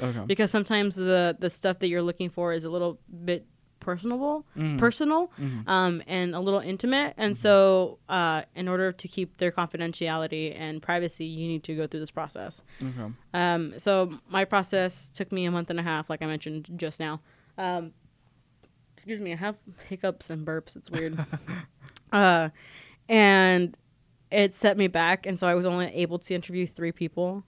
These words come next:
Speaker 1: Mm.
Speaker 2: Um, so that kinda sucked. Uh, and so during my presentation, like, I'm talking about, like, RuPaul, RuPaul's Drag Race, right? And, like, the whole time I'm just like, "Why, I, why am I getting nervous? Like, stop, like, calm down, like,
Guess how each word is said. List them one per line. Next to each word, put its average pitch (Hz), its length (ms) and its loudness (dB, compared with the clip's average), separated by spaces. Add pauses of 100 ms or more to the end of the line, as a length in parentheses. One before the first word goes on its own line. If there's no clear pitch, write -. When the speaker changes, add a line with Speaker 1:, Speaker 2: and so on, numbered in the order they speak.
Speaker 1:
Mm. 120 540 -6 (240)
Speaker 2:
Um, 170 260 -2
so 175 120 -2
that 185 120 2
kinda 170 180 -4
sucked. - 540 -4 (340)
Uh, 170 380 4 (720)
and 180 120 -10
so 175 460 -2 (960)
during 240 140 6
my 262 100 2
presentation, 208 540 -2
like, 180 120 -4
I'm 180 60 -2
talking 190 380 -4
about, 180 260 0
like, 165 160 -2
RuPaul, 180 640 0 (100)
RuPaul's 185 240 -6
Drag 170 220 -4
Race, 175 320 0
right? 170 260 4 (320)
And, 196 180 2
like, 190 300 4
the 196 80 0
whole 214 200 2
time 214 340 4
I'm 202 100 0
just 185 180 -8
like, 185 280 2
"Why, 175 300 2
I, 165 360 -6
why 180 160 -6
am 208 100 -2
I 214 80 -2
getting 190 220 -4
nervous? 175 320 -6
Like, 156 140 -8
stop, 202 360 -6
like, 160 280 -8
calm 226 240 -4
down, 226 280 -2
like, 175 360 -4